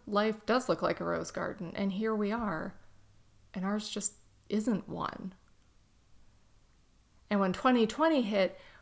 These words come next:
we all realized that we aren't promised a rose garden,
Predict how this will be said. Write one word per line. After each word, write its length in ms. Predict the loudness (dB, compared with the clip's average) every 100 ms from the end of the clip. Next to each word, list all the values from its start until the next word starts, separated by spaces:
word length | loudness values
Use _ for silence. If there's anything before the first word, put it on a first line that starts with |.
| _ _ _ -2
we 180 | 4
all 220 | 6 8 6
realized 540 | 4 4 0 -2 -2
that 180 | -4 -4 -12 -20 _ _ -20 _
we 160 | -4 -2
aren't 220 | 0 -4
promised 420 | -6 -8 -8 -8
a 40 | -6
rose 260 | -4 -4
garden, 520 | -6 -8 -8 -10 -12